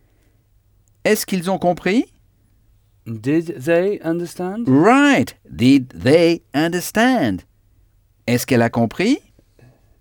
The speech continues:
Speaker 2: Did she understand ?
Speaker 1: Did she understand ? Il n'a pas compris.
Speaker 2: He didn't understand.
Speaker 1: He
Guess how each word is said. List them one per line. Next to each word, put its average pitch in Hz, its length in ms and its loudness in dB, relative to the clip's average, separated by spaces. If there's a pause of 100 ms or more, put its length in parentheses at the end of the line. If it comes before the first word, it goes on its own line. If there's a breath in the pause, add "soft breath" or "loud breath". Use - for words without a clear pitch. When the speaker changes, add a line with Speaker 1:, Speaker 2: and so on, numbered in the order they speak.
(100)
Speaker 2:
Did 151 180 -4
she 190 540 -8
understand ? 175 760 -6
Speaker 1:
Did 107 460 -2
she 180 800 -4
understand ? 92 800 -6 (440)
Il 220 280 4
n'a 127 120 0
pas 110 140 -4
compris. 123 560 -2 (1300)
Speaker 2:
He 160 240 -8
didn't 202 520 -2
understand. 117 840 -6 (180)
Speaker 1:
He 143 560 2